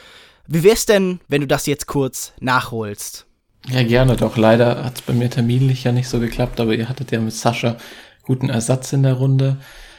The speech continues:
Speaker 2: Ähm, zum Film, ja, ich war ja vorher immer so ein bisschen zwiegespalten bei Denis Villeneuve. Also so Incendie mochte ich gar nicht und auch Sicario konnte mich nicht ganz so überzeugen.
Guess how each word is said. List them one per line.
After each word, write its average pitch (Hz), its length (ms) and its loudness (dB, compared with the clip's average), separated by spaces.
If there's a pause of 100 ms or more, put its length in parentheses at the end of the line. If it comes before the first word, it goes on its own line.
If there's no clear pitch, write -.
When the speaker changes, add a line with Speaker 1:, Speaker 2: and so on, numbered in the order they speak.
(360)
Speaker 2:
Ähm, 135 260 0
zum 127 220 0
Film, 156 500 2
ja, 123 160 4
ich 123 240 -2
war 131 100 2
ja 127 120 4
vorher 127 400 0
immer 139 180 2
so 123 80 0
ein 120 100 0
bisschen 123 460 -4
zwiegespalten 156 800 -4
bei 143 160 -2
Denis 139 380 0
Villeneuve. 139 440 0
Also 117 200 -4
so 120 520 -4
Incendie 123 540 0
mochte 127 340 0
ich - 140 -12
gar 120 220 0
nicht 135 300 0
und 123 120 -6
auch 123 100 -4
Sicario 123 540 -2
konnte 123 260 -6
mich 123 120 -6
nicht 127 180 -6
ganz 127 200 -2
so - 100 -6
überzeugen. 123 680 -4